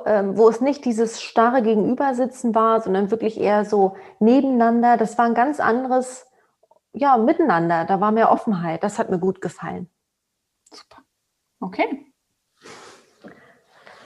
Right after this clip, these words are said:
Speaker 1: Okay, Drrrt, Jingle und wir drehen den Spieß um. So, Sarah, die drei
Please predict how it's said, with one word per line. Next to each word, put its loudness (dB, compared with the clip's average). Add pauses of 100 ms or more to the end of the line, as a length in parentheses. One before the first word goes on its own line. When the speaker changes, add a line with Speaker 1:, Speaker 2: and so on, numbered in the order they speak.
(720)
Speaker 1:
Okay, 0 (140)
Drrrt, -2
Jingle 2
und -2
wir 2
drehen 0
den 0
Spieß -6
um. -10 (100)
So, -2
Sarah, 2
die -2
drei 0